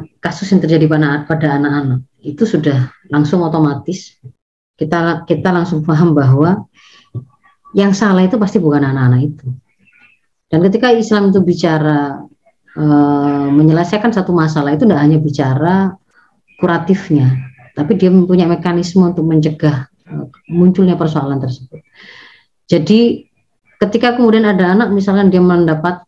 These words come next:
dia menjadi korban pelecehan, gitu. Kalau kemudian mau adil mendudukkan persoalan yang terjadi, jangan cuman bertanya kepada Islam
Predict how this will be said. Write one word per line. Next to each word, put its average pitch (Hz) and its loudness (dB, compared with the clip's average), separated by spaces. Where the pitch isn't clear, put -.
dia 185 2
menjadi 165 2
korban 151 0
pelecehan, 151 0
gitu. - -14
Kalau - -2
kemudian 190 2
mau 180 2
adil 156 0
mendudukkan 151 0
persoalan 160 -2
yang 156 0
terjadi, 151 -2
jangan 180 2
cuman 185 2
bertanya 160 0
kepada 156 -4
Islam 196 -2